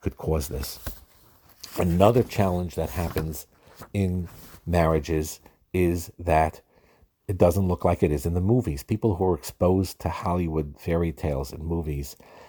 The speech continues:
you have to realize something, that co-, um, you have, it's, it's brought down as, you know, when you see the credits in movies, that you have, on average,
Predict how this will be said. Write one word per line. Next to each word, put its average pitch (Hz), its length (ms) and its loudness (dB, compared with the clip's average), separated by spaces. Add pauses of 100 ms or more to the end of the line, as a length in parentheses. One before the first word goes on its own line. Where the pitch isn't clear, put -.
(120)
you 104 60 0
have 104 100 2
to 98 100 4
realize 85 680 4
something, 69 520 -6 (760)
that 87 240 4 (220)
co-, - 340 4 (240)
um, 85 440 2
you 95 200 0
have, 107 420 4 (420)
it's, - 220 -4
it's - 180 -6
brought - 280 6
down 95 340 2 (100)
as, 82 400 -2
you 95 80 -4
know, 87 80 0
when 82 140 0
you 80 80 0
see - 160 -4
the 82 80 -2
credits 90 460 0
in 82 80 -4
movies, 104 520 -4 (600)
that 90 100 -2
you 90 120 -2
have, 98 500 2
on 92 200 4 (120)
average, 95 500 0